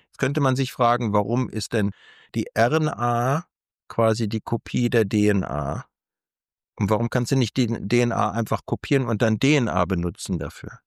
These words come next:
Da gibt's ganz viele Theorien und Ideen und Spekulationen zu. Die eine Theorie sagt, dass die D N A nicht die ursprüngliche Erfindung war, sondern die R N A.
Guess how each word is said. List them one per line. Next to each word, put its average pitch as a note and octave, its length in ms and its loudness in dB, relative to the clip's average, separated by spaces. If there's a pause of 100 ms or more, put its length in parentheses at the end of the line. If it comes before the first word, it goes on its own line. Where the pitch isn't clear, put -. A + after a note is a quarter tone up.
(920)
Da A#2 100 4
gibt's - 320 -2
ganz F#3+ 280 2
viele D3+ 300 2
Theorien C#3 640 2
und B2+ 220 0
Ideen B2+ 420 2
und B2+ 140 0
Spekulationen A#2 880 2
zu. F#2 360 -2
Die F#2+ 160 0
eine D3+ 320 2
Theorie C3 540 0
sagt, A#2 640 0
dass A#2 160 -2
die B2+ 120 -2
D B2 200 2
N B2 100 2
A A2 240 2
nicht A#2+ 220 0
die B2 80 0
ursprüngliche C3+ 720 0
Erfindung B2+ 580 2
war, A#2+ 180 2
sondern A2 300 2
die A2 160 0
R F#2+ 180 2
N G2 160 2
A. C2+ 280 -2